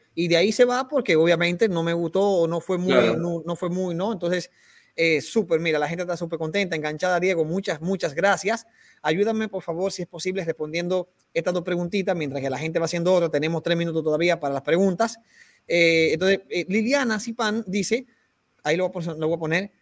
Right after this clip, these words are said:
Speaker 1: como revenue management, ¿cómo maneja la disparidad de tarifas entre otas y la web propia?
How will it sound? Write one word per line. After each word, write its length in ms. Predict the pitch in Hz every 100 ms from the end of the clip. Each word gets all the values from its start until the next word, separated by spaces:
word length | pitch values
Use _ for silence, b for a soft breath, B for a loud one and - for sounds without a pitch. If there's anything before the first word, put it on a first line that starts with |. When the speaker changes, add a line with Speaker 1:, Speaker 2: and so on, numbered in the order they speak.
| _ _ _
Speaker 1:
como 280 | - 208 202
revenue 300 | 202 240 262
management, 560 | 254 247 226 233 254 254 - _
¿cómo 240 | - 226 262
maneja 320 | 240 233 240
la 100 | 233
disparidad 380 | 214 190 165 208
de 100 | 208
tarifas 340 | 202 208 220
entre 200 | 196 175
otas 400 | 196 247 240 -
y 80 | 175
la 80 | 160
web 220 | 170 202
propia? 580 | 190 220 156 139 120